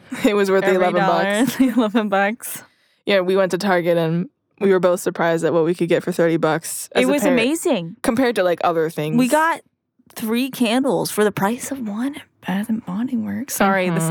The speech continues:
Speaker 1: Mm-hmm.
Speaker 2: really bad. If we ever want
Speaker 1: Wanna
Speaker 2: them
Speaker 1: get
Speaker 2: to be a
Speaker 1: sponsored?
Speaker 2: sponsor, I love Bath and Body Works.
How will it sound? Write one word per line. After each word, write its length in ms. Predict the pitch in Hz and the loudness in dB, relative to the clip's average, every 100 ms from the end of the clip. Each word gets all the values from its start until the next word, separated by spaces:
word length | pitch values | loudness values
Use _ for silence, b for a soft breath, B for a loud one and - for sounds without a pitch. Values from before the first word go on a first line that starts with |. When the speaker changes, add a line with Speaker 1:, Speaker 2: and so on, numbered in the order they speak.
| 165 | 0
Speaker 1:
Mm-hmm. 40 | 185 | 0
Speaker 2:
really 200 | 196 202 | 0 0
bad. 240 | 180 180 | 0 0
If 120 | - | -2
we 140 | 202 - | -4 0
ever 320 | 185 196 208 | 0 2 0
want 240 | 208 196 | 0 0
Speaker 1:
Wanna 120 | 214 208 | 0 2
Speaker 2:
them 60 | 196 | 0
Speaker 1:
get 60 | 202 | 0
Speaker 2:
to 60 | |
be 60 | 202 | 0
a 140 | 180 | 0
Speaker 1:
sponsored? 580 | - 214 190 190 240 254 | 0 0 0 0 0 0
Speaker 2:
sponsor, 340 | - - - - | -4 -8 -6 0
I 140 | 254 320 | 0 0
love 400 | 277 240 262 - | 0 2 0 -4
Bath 320 | 240 214 - | -8 -10 -12
and 140 | 208 | -12
Body 260 | 226 - - | -4 -2 0
Works. 460 | 320 - - - | 0 0 -2 -2